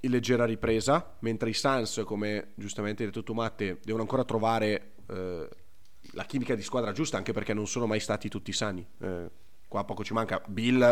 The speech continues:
ad esempio, credo che non, non ci sarà, o comunque non ha giocato fino a stanotte. Quindi, eh, oltre a questo, io vedo i Lakers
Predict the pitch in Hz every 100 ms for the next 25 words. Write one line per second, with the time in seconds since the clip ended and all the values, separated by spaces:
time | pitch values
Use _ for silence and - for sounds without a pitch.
0 | - - 98 98 101 101 110 107 - -
1 | - 107 104 104 101 98 95 92 90 -
2 | 104 - - 98 104 98 104 101 101 101
3 | 98 - 104 101 - 98 - 101 95 -
4 | - - - - - - - - 147 156
5 | 175 170 165 - - - - - - -
6 | 123 117 113 110 107 101 - - 175 170
7 | 147 165 151 - 127 139 139 127 123 139
8 | 139 113 - 113 101